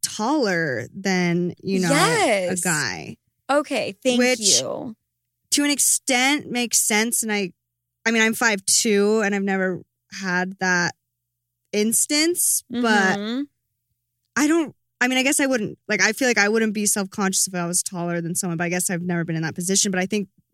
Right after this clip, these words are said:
Speaker 1: you know, the root of this really is girls don't wanna be taller than their man.
Speaker 2: Which is such a good point, because why do women fear that? I, in high school, I remember I feared that. I was like, "Fuck, these heels are too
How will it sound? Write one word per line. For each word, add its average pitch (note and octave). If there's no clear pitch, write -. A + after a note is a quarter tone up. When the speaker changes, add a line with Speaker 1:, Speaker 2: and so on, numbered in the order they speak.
Speaker 1:
you G#3
know, F#3
the F#3
root A#3
of A3
this F#3
really F#3+
is F#3
girls A3
don't G#3
wanna G3
be G3
taller G3
than E3
their E3
man. E3
Speaker 2:
Which B3
is B3
such A#3
a C4+
good G#3+
point, C4
because A3
why G#3
do G#3+
women G#3
fear C#4
that? -
I, A#3+
in C4+
high C4
school, A#3+
I G#3+
remember G#3
I G3+
feared F#3
that. D3+
I A3
was A3
like, G#3+
"Fuck, A3
these G#3+
heels A3
are G#3+
too G#3